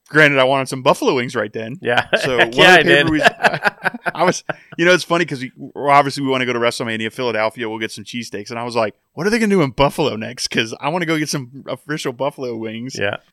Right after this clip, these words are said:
Speaker 1: And, uh, so I, but, like, that whole thing and the, I was just like, "That is such a Vin-, oh, where, where are we at? Oh, okay. Hey, have 'em go out with some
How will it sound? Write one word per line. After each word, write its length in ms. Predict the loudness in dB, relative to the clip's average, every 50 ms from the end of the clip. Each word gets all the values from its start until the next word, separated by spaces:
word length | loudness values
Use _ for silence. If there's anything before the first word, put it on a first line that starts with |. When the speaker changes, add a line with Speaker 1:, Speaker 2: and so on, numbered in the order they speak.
| _ -14
Speaker 1:
And, 340 | -10 -10 -10 -8 -8 -4 -2
uh, 340 | 0 0 0 0 -2 -4 -8 -12 _ _ _
so 320 | -12 -4 0 2 4 4 4
I, 260 | 2 2 0 -2 -2 -6 _ _ -20 -12
but, 220 | 0 2 2 2
like, 240 | 4 2 0 0 2
that 220 | 2 2 2 2
whole 320 | -2 -2 0 2 2 2 0
thing 360 | 0 0 -2 0 0 -2 -4
and 120 | -4 -4 -2
the, 200 | -4 -4 -4 _ _ _ _ -16
I 140 | -14 -12
was 80 | -10 -10
just 140 | -10 -8 -8
like, 140 | -8 -4 -2
"That 120 | -2 0 0
is 100 | 0 -2
such 280 | 0 0 0 0 0
a 120 | 0 -2 -4
Vin-, 460 | -4 -10 -14 -6 -4 -4 -4 -4 -6 -10
oh, 480 | -8 -4 -2 -2 -2 -2 -4 -10 -12 -12
where, 200 | -10 -8 -8 -8
where 180 | -4 -2 0
are 40 | 4
we 120 | 6 6 6
at? 240 | 6 4 2 -2 _ -4
Oh, 280 | 0 0 2 2 0 -2
okay. 320 | -8 -10 -10 -12 -12 -12 -14 _ _ _ _ -6
Hey, 160 | 0 2 2 2
have 180 | 4 2 0 0
'em 80 | 0
go 80 | 0 0
out 120 | 0 0 0
with 80 | -4
some 300 | -4 -4 -4 -6 -8 -14